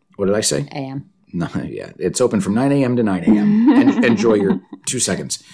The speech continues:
Speaker 1: Uh, Epcot will be open from eleven A M to ten P M daily. Hollywood Studios will be open from nine A M to nine P M daily. Animal Kingdom will be open from nine A M to seven P M daily.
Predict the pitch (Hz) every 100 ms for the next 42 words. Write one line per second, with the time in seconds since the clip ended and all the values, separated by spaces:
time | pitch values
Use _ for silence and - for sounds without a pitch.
0 | - - - 104 104 - 143 - 147 139
1 | 131 127 - 120 120 110 110 113 110 107
2 | 104 101 101 - - 101 101 - 104 98
3 | 98 98 82 101 123 127 123 - - -
4 | 120 113 92 - 139 131 123 113 113 113
5 | 104 98 107 107 110 107 101 101 101 98
6 | 107 98 101 101 101 - - _ - 120
7 | 127 120 - 120 110 107 98 104 95 95
8 | 104 101 104 104 98 92 - 127 120 117
9 | 123 113 117 113 113 110